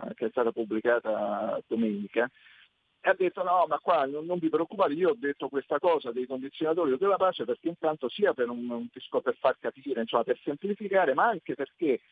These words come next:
eh, son convinto che il sacrificio, eh, che, che, che noi dobbiamo affrontare sarà molto piccolo, uno due gradi di riscaldamento, uno due gradi di condizionatori".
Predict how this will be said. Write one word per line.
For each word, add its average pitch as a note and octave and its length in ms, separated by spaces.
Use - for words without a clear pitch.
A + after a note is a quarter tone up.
eh, - 140
son D#3+ 220
convinto F3 540
che B2+ 100
il B2+ 160
sacrificio, C#3 1080
eh, A2 840
che, A#2 280
che, - 180
che C3 140
noi C#3 300
dobbiamo B2+ 400
affrontare E3+ 560
sarà C3 180
molto C#3+ 360
piccolo, A#2+ 420
uno D#3+ 280
due C#3 180
gradi C3 600
di C#3 100
riscaldamento, D#3+ 800
uno C#3+ 240
due C3 160
gradi A2 300
di G#2 100
condizionatori". A2 800